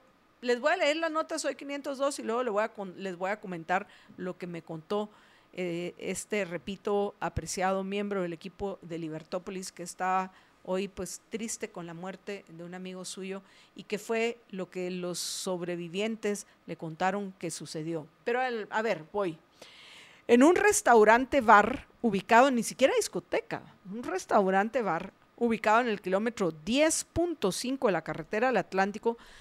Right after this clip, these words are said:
se produjo un ataque armado en la madrugada del domingo veintiséis de febrero. Se trata del nombre de este restaurante, entre comillas, eh, bar, Los Tres Monkeys.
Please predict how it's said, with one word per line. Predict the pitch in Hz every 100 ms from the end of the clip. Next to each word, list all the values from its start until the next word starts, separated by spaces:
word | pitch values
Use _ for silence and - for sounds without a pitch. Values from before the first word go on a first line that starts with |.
| -
se | - 240
produjo | 226 226 262 -
un | 320
ataque | 262 - 269 -
armado | 190 208 220 269
en | 240
la |
madrugada | 180 170 160 165 160 180 220 262
del | 214 170
domingo | 165 185 220 262
veintiséis | 196 190 170 160 - 156 - 170 170 170 175
de | 190
febrero. | - 196 202 226 226 170 - - - - - -
Se | - 208
trata | - 240 277 359
del | 269 202
nombre | 214 269 277
de | 208
este | 208 - 269 240 160 - 160
restaurante, | 160 160 190 165 170 208 254
entre | 233 196
comillas, | 180 175 202 233 233 - - - _
eh, | - 175
bar, | 156 214 233 240 -
Los | - 185 180 - -
Tres | 214 214 214 - -
Monkeys. | 226 302 320 285 175 180 - -